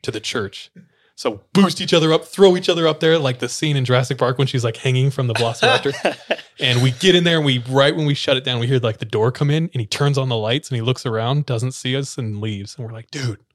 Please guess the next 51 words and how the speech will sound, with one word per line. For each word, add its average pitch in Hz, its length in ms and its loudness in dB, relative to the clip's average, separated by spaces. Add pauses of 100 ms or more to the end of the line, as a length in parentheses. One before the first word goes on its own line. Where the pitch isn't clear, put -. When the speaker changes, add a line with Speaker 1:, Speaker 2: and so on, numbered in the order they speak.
Speaker 1:
But - 180 -4
from 156 160 0
then 135 140 -2
on, 117 140 -4
we, 113 80 -6
like, 104 220 -8
explored 107 520 -6
the 104 200 -10 (640)
attic 110 280 -2
of 107 60 -6
the 98 60 -12
church. - 320 -10
Anyway, 160 360 4 (1600)
the - 80 -20
point 180 180 -2
of 160 40 0
that 117 160 0
story 120 180 -2
is 110 100 -2
we 147 120 2
were 131 100 0
rowdy. 107 380 -2 (160)
<laughs> - 140 -2 (460)
Speaker 2:
Oh, 104 120 2
dude, 92 260 -6
we 104 120 -2
were, 95 260 -2 (320)
we 101 80 -8
were 87 80 -8
horrible. 87 320 -6
Speaker 1:
So 90 100 -6
they 143 80 4
always 160 300 2
assigned 156 400 0
one 139 100 0
of 127 60 0
our 113 100 0
dads 117 440 0
to 110 100 -4
watch 110 320 -4
us 151 160 -4
'cause 123 160 -4
they 110 80 -2
were 104 100 -2
like, 98 240 -10 (580)
"No 123 160 -2
one 120 140 -2
wants 117 220 -2
to 113 100 -10
do 107 160 -8
this." 156 300 -2